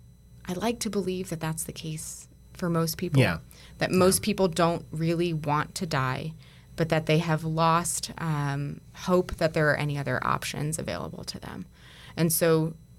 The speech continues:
Speaker 1: counseling, therapy, and the support of your loved ones, and of course the support of our brothers and sisters in Christ in the church can help to reinst-, reinstill that hope, um, give people other options.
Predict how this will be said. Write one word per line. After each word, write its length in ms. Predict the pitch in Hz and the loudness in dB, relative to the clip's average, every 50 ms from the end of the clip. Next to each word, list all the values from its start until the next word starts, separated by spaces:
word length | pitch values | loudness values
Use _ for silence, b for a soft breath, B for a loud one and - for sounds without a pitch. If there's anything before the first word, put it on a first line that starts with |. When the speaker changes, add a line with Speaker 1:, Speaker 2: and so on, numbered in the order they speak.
| - - | -16 -10
Speaker 1:
counseling, 600 | - - 196 196 196 190 - 208 202 202 196 196 | -2 2 4 4 4 4 2 2 2 2 2 0
therapy, 760 | - - - - 185 170 175 175 165 165 185 175 175 170 - | -4 -6 0 2 4 4 4 4 0 -2 -2 -2 0 0 0
and 140 | - 151 147 | 0 0 0
the 40 | 147 | 0
support 380 | - - 151 - - 175 175 | -2 -4 -4 -2 0 2 2
of 100 | 180 165 | 2 2
your 120 | 160 160 160 | 2 2 2
loved 280 | 151 147 147 147 160 | 2 2 0 0 -2
ones, 380 | 165 160 156 156 160 160 160 - - - - - - - | 0 0 2 2 0 -2 -2 -6 -10 -16 -20 -16 -4 0
and 360 | 170 180 185 190 202 208 202 - | 2 4 4 6 4 4 2 0
of 160 | - - - | -6 -10 -2
course 300 | - - 180 175 165 - | 2 2 4 4 2 0
the 80 | - | -4
support 640 | 160 - - 147 - - - - - 185 185 185 - | -4 -4 -6 -8 -10 -14 -16 -4 0 2 2 2 2
of 100 | - 156 | 2 0
our 80 | 156 151 | 2 2
brothers 320 | 151 156 147 151 143 147 | 2 2 0 0 -2 -2
and 80 | 151 147 | -4 -4
sisters 300 | - 151 156 - 143 - | -4 -6 -8 -8 -6 -6
in 100 | 139 143 | -6 -6
Christ 360 | - - 147 151 160 160 - | -2 0 0 0 0 0 -2
in 60 | 156 143 | -4 -4
the 80 | 139 | -6
church 400 | - - - 160 165 160 - - B B B B B B B B | -6 -2 -2 -2 -2 -2 -6 -12 B B B B B B B B
can 400 | - - - 185 180 180 175 180 | -8 -2 0 2 2 4 2 2
help 340 | 170 - - 165 160 160 - | 0 0 0 -2 -2 -2 -4
to 160 | - - 156 | -6 -6 -4
reinst-, 500 | 143 147 147 143 147 143 147 - - - - - - - | -2 -2 0 0 0 0 -2 -4 -6 -8 -10 -12 -8 -2
reinstill 580 | 165 170 190 196 196 185 175 - - 165 156 160 | 2 4 4 4 4 4 2 0 -2 -4 -4 -2
that 160 | 165 - - | -4 -4 -6
hope, 340 | - - 180 175 170 170 - B B B B B B B B - | -6 -6 -4 -4 -4 -4 -8 B B B B B B B B -2
um, 380 | 147 147 139 135 135 139 139 - | 0 0 2 2 0 0 -2 -4
give 260 | - 156 170 160 160 | -4 -4 -4 -4 -4
people 360 | - - 170 160 - 160 156 - | -6 -6 -6 -2 -2 -2 -2 -2
other 280 | 175 165 170 160 - - | 0 0 0 0 0 0
options. 720 | - - - - - - - - 160 160 - - - - | -4 -6 -6 -8 -8 -8 -6 -6 -6 -6 -6 -8 -8 -10